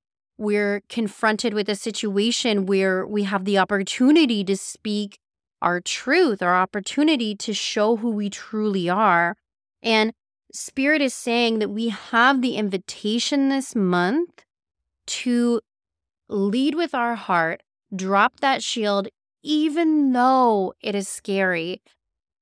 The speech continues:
What's so beautiful is right before I started recording, I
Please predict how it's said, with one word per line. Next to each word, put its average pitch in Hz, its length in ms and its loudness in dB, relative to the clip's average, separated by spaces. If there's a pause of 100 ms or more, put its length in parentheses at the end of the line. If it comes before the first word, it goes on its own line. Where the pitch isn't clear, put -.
(960)
What's 233 420 0 (720)
so 247 420 2
beautiful 220 540 0
is 196 200 -2
right 196 340 0
before 208 880 2
I 196 80 -2
started 190 400 -2
recording, 285 640 0
I 202 160 -4